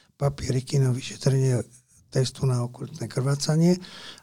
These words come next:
a takisto počet tých endoskopických pracovísk už v súčasnosti presiahol stovku na Slovensku, kde sú vlastne špecialisti, ktorí vykonajú, e, kvalitnú kolonoskopiu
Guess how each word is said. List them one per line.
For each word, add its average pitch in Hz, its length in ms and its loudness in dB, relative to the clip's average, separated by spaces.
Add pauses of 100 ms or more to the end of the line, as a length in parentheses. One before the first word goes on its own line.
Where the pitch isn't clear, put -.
a 135 80 -8
takisto 156 480 2
počet 151 480 0
tých 131 160 -10
endoskopických 156 880 2
pracovísk 110 720 0
už 120 240 -6
v - 40 -16 (120)
súčasnosti 143 640 -2
presiahol 139 720 0 (160)
stovku - 800 -2 (480)
na 143 80 4
Slovensku, 151 640 0
kde 175 400 4 (800)
sú - 320 0
vlastne 156 560 2 (320)
špecialisti, 160 880 4
ktorí 151 480 2
vykonajú, 143 560 4
e, 101 60 -8 (720)
kvalitnú 156 480 4
kolonoskopiu 139 880 2